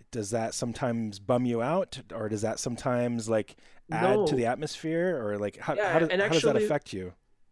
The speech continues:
Speaker 2: Yeah, and actually, like, I, I think Gewaltsanger is actually not a great example to talk about back technique, 'cause some of that stuff is actually, like, it seems simple on the surface, but, like, the opening song, like, it, I've learned that song, and, like, it's actually a bit tricky.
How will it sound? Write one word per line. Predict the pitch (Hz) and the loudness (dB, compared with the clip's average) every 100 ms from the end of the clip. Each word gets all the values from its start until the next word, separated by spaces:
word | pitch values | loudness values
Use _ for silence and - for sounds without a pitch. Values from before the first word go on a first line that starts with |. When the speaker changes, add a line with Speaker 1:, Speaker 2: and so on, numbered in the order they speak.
| _ _ | _ _
Speaker 2:
Yeah, | 185 214 | -2 0
and | 147 156 | 0 0
actually, | 180 - 196 175 | -2 2 4 4
like, | 151 139 | 4 2
I, | 143 147 - - - - | -2 -4 -6 -14 -10 -6
I | |
think | 147 208 - | 0 0 0
Gewaltsanger | 160 156 156 147 | -2 0 0 0
is | 143 | 2
actually | 135 139 - 135 | 2 0 -2 -2
not | 127 131 | 0 0
a | 139 | 0
great | 131 131 127 | 2 0 0
example | 113 117 143 165 | 0 -2 -2 -4
to | 151 | -8
talk | 135 135 131 | -6 -6 -2
about | 127 | -2
back | 123 123 | -2 -4
technique, | - 120 180 185 | -6 -2 -2 0
'cause | 139 | -2
some | 160 196 | 0 0
of | |
that | 208 | 0
stuff | - 160 143 | 0 -2 -2
is | 135 | -2
actually, | 139 139 143 | -2 -2 -4
like, | 131 123 - _ _ | -2 -2 -6 _ _
it | - 147 | -4 -4
seems | - 180 185 180 | -2 0 0 0
simple | 175 165 | -2 -2
on | 156 | -2
the | 143 | -2
surface, | 135 147 143 135 | -2 -2 0 0
but, | 151 127 - _ _ | 0 -2 -4 _ _
like, | 143 151 | -6 -2
the | 156 | 0
opening | 156 156 175 180 | 0 0 0 0
song, | - 180 208 226 - _ _ _ _ - | -2 -2 -4 -6 -14 _ _ _ _ -4
like, | 139 | -2
it, | 160 - - - | -2 -4 -14 -8
I've | 151 160 | -4 0
learned | 147 170 | 2 2
that | 170 139 | 0 -2
song, | - 151 147 135 | -2 0 0 0
and, | 127 | -2
like, | 123 120 - _ _ _ _ | -2 -4 -8 _ _ _ _
it's | - 143 | -4 -2
actually | 147 - 156 143 | -2 -2 0 2
a | |
bit | 139 135 | 2 0
tricky. | - 165 156 139 127 - | -2 -6 -4 -6 -8 -12